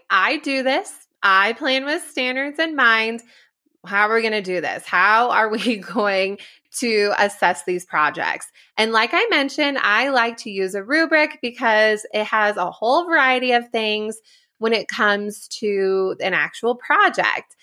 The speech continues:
And when you are designing a rubric, I highly recommend creating a rubric that involves the process versus the product.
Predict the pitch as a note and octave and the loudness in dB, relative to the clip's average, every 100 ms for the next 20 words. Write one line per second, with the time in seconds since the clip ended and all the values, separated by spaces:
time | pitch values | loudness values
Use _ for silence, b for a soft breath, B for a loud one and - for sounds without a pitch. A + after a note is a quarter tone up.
0 | b b b A#3+ A#3+ A#3+ A#3 B3+ F4 G4 | b b b 0 2 0 0 0 2 2
1 | F#4 E4+ C#4+ C4+ C4+ C4+ B3+ B3 B3+ G3 | 0 0 0 0 0 -2 -2 -2 -2 -2
2 | F#3 F#3 F#3 F#3 - G3 G#3+ D4 D4 C#4+ | -2 2 2 2 0 2 4 2 2 2
3 | E4+ D#4+ B3 B3 A#3 F#3+ G3 - G3+ G#3+ | 2 0 0 -2 -4 -4 -4 -8 -6 -4
4 | D#4 E4+ A#3 G#3 G#3 G#3 - b b - | -2 0 0 0 2 0 -2 b b 0
5 | G#3+ G3+ - G#3+ G#3+ G3 F#3+ F#3+ - F3 | 2 2 -2 -8 0 4 4 2 -6 -6
6 | - G3+ A3 B3+ - D#4 E4+ - _ G#3 | 0 2 2 2 2 2 2 -6 _ -2
7 | G#3+ - G#3+ G#3+ G#3 G#3 _ G3 F3+ E3 | -2 0 -4 -4 -4 -6 _ 0 2 2
8 | G#2 - _ | 0 -4 _